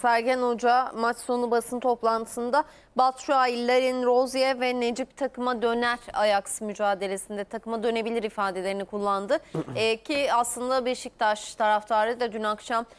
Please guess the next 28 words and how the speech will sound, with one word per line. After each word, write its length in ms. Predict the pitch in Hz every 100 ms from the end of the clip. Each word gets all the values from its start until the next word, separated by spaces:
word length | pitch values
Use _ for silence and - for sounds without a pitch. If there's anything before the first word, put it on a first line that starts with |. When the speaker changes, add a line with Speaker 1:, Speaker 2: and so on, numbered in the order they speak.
| - -
Speaker 1:
e, 160 | 208 208
Altay 380 | 247 254 254
mücadelesini 840 | 240 233 226 220 214 214 220 - 226
izlerken 600 | 220 214 247 240 240 240
belki 280 | 226 233 254
her 260 | 262 294
sakatlıkta 800 | 285 277 240 220 - - - 247
bir, 200 | 247 - - - _
e, 300 | 220 220 220
iç 200 | - 285 -
çekti 560 | - 226 - 220 277 -
Ajax 400 | 226 226 226 233
mücadelesinde 840 | 214 214 208 202 208 - 220 247
düşünerek. 480 | 233 - 233 208 185 - _
E, 140 | - 202
çok 240 | - 240
zorlu 400 | 226 247 247 269
bir 120 | 269
karşılaşma 840 | 247 240 226 - 220 226 - 269 285 - 226
ve 200 | 247 214
Beşiktaş, 540 | 247 - - 269 285 - _ _
e, 360 | 208 214 214 214
çok 220 | - 294 285
önemli 320 | 247 240 240
eksiklerle 640 | 226 - 240 233 220 214
gidecek 460 | 196 190 190 190 -
temsilcimiz, 760 | 208 196 214 202 202 277 - -
e, 420 | - 196 196